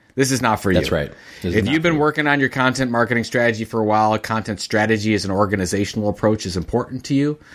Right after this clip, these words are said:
Speaker 1: uh, then you definitely want to be there at,
Speaker 2: That's
Speaker 1: uh,
Speaker 2: right.
Speaker 1: intelligent content conference dot com. You can go there for more information.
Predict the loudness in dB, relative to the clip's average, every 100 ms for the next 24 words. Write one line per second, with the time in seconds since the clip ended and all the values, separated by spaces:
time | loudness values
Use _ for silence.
0 | -20 -20 -18 -6 -4 0 0 0 0 2
1 | 0 0 -2 2 2 0 -2 -10 -8 -6
2 | -6 -8 -10 -18 -20 -20 -8 -2 0 2
3 | 2 2 0 0 0 -2 -4 -4 -4 -4
4 | -2 -2 -4 -4 0 0 -2 -2 0 2
5 | 0 0 -2 -2 0 0 -2 -2 -4 -4
6 | -2 -2 0 -2 -6